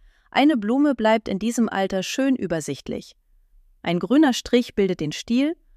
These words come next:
oben sitzt ein farbiger Kreis. Rundherum kommen vier oder fünf kleinere Kreise oder ovale Formen als Blütenblätter.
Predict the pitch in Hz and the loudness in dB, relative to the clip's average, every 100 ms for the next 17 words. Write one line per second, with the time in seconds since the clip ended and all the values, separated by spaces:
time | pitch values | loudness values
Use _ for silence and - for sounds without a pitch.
0 | _ _ 208 277 277 214 208 - 180 - | _ _ 0 4 4 2 -2 -4 -6 -4
1 | 185 180 180 170 - 151 131 - - - | -2 0 0 -4 -6 -10 -10 -12 -16 -20
2 | _ _ _ _ _ - 277 254 190 208 | _ _ _ _ _ 2 4 4 4 6
3 | 285 - 190 180 - - 262 226 180 160 | 4 4 0 0 -4 -2 2 2 0 -4
4 | - 226 220 - 196 196 226 185 170 - | 0 0 0 -4 0 2 2 2 -2 -4
5 | 170 180 185 175 175 _ _ - 180 180 | -4 -2 -2 -2 -4 _ _ -6 0 0
6 | 160 156 165 202 180 - 185 196 185 165 | -2 -2 0 0 -2 -2 0 0 0 -4
7 | 160 - 196 - 165 156 147 147 | -6 -4 -4 -2 -4 -4 -4 -10